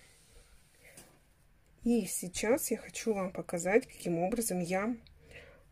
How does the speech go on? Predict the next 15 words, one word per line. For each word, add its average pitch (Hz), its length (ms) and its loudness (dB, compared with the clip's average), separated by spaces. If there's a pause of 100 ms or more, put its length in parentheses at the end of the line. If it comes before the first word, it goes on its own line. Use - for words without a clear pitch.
сшиваю 196 640 2
детали 190 540 4
между 196 400 0
собой. 156 500 0 (1700)
Тоже 185 240 -4
будет 185 260 -4 (520)
мини-мастер-класс. 190 1500 2 (1300)
Таким 220 320 2
образом 190 380 2
я 185 120 2
буду 175 500 0
связывать 175 600 0
детали, 175 580 0 (240)
соединять 180 480 2
детали 170 500 2